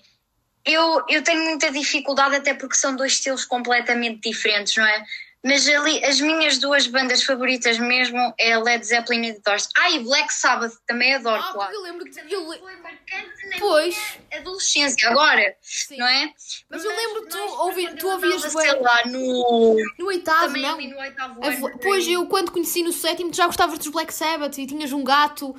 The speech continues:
Speaker 2: que deste o nome
Speaker 1: Chama-se
Speaker 2: Ozzy.
Speaker 1: Ozzy. Ele
Speaker 2: Ozzy.
Speaker 1: chama-se Ozzy por
Speaker 2: É o
Speaker 1: causa
Speaker 2: Ozzy.
Speaker 1: do Ozzy Osbourne.
Speaker 2: Por acaso este gato, o, o gatinho, a gatinha que ela tem aqui não é o Ozzy,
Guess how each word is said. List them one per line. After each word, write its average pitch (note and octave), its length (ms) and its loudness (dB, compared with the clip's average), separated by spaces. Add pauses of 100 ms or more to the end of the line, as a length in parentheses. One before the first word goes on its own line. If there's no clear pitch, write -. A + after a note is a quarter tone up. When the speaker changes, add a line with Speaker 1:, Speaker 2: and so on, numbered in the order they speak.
(360)
Speaker 2:
que - 60 -12
deste D#4+ 340 0
o D4 480 -8
nome C#4+ 480 -4 (160)
Speaker 1:
Chama-se E4 380 2
Speaker 2:
Ozzy. G4 220 -2
Speaker 1:
Ozzy. - 140 -14
Ele - 340 -2
Speaker 2:
Ozzy. A#4 160 4
Speaker 1:
chama-se G4 300 2 (220)
Ozzy F#4 180 0
por G#4 80 -8
Speaker 2:
É - 20 -8
o E4+ 40 -8
Speaker 1:
causa E4 260 2
Speaker 2:
Ozzy. C#4+ 60 -12
Speaker 1:
do D#4+ 100 -2
Ozzy D#4+ 300 2
Osbourne. A#3+ 600 -2
Speaker 2:
Por F4+ 100 -6
acaso F#4 240 0
este G4+ 240 -6
gato, F4 300 0
o, C#4+ 360 -2
o D4+ 40 -2
gatinho, E4 380 -2
a C#4+ 40 -2
gatinha D#4 340 -6
que D4+ 60 -6
ela D#4 160 -2
tem D#4+ 140 -6
aqui D#4 140 -6
não D#4+ 120 -6
é D#4+ 60 -2
o D#4+ 80 -6
Ozzy, A3+ 540 -6